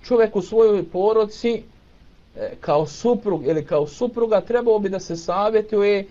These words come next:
sa svojim, e, bračnim drugom. Šta da radi? Je li šura, kako kažu islamski učenjaci, ulazi u stvari koje se tiču dunjaluka, isto tako i ahireta? Ako se želi nešto u kući kupiti ili se želi isto tako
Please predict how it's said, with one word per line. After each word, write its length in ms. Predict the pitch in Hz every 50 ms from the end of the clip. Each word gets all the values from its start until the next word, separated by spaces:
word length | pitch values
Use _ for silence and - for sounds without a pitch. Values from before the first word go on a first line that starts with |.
| - - - - -
sa 300 | - - - 165 156 151
svojim, 640 | - - - 175 185 196 214 214 214 208 208 202 202 -
e, 100 | - 143
bračnim 600 | 147 143 170 190 202 202 185 180 - 180 160 151
drugom. 400 | 165 175 202 196 175 165 135 107 - - - - - - - _ - -
Šta 180 | - - 247 220
da 140 | 226 214
radi? 500 | 202 208 220 214 208 180 151 135 113 113 - - - - -
Je 160 | 113 147 151
li 100 | 147 135
šura, 400 | - - - 175 208 220 214 190
kako 260 | - 214 190 190 170
kažu 240 | 175 214 202 202 214
islamski 400 | 214 214 220 202 202 - - 170
učenjaci, 600 | 165 165 175 165 170 190 214 220 220 214 - 202
ulazi 460 | - 196 226 226 226 220 208 220 208 196
u 60 | 185
stvari 380 | 185 - 214 226 233 226 208
koje 180 | 208 202 202 190
se 180 | 180 180 170 170
tiču 280 | 233 233 208 - 190
dunjaluka, 560 | 180 180 185 185 190 208 226 226 220 226 214
isto 180 | 208 208 - 208
tako 300 | 208 - 226 220 220 214
i 40 | 196
ahireta? 460 | 196 - 233 240 220 220 - 143 127 - - - - - - - - - - - -
Ako 240 | - 160 - 185
se 120 | 175 185 180
želi 300 | 185 226 240 240 233 226
nešto 300 | 233 233 226 - - 190
u 60 | 180
kući 340 | - 233 233 220 - 202 180
kupiti 580 | - 165 175 185 190 - 196 175 - - - - -
ili 180 | 120 127 135 127
se 160 | - 156 135
želi 300 | 147 185 202 208 208 208
isto 240 | 208 - 214 190 175
tako 480 | - - 202 208 208 - 208 180 156